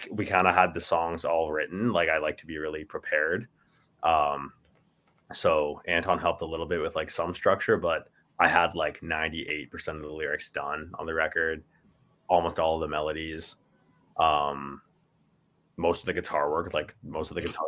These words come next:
leads I already had. Um, I,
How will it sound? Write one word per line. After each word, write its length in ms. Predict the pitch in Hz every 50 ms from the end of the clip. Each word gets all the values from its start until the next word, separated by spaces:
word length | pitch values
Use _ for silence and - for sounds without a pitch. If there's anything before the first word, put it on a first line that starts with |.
| 80 73
leads 300 | 76 78 80 80 78 85
I 60 | 82 80
already 220 | 78 78 78 76
had. 400 | 78 80 78 80 78 80 - - - - - - - _ _ _ - -
Um, 480 | 78 78 76 76 73 71 73 73 - _ _ _ _ _ _ _ _ _ _ _ _ _ _ _ _ _ - - -
I, 120 | 85 82